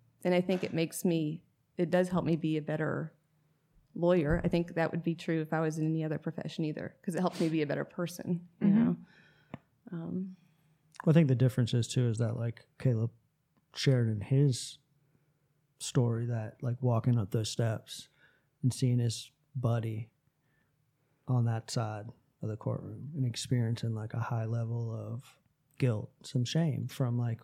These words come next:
Speaker 3: where he was personally at. The difference with you is that you can just, like, regardless of if you're disclosing anything, you can approach it and treat them with a level of compassion and a level of, like,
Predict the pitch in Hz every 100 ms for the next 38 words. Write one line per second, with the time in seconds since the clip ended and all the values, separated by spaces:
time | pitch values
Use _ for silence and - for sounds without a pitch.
0 | _ _ 135 127 113 - 131 117 110 -
1 | 117 - 113 110 107 104 139 143 110 -
2 | _ _ - - _ _ - 120 127 117
3 | 120 117 110 143 170 113 110 104 123 120
4 | 113 117 - 117 107 - - _ _ 139
5 | 139 143 123 127 117 110 113 107 104 -
6 | 113 - 127 127 110 120 170 175 - 127
7 | 135 - 110 107 - _ _ _ _ _
8 | _ _ _ _ _ 131 - 139 131 120
9 | 123 120 135 127 - 131 120 127 120 117
10 | 113 120 113 117 113 110 110 107 110 110
11 | - - _ _ _ - 123 113 - 120
12 | 113 - 110 110 110 113 113 117 117 117
13 | 113 110 110 113 110 -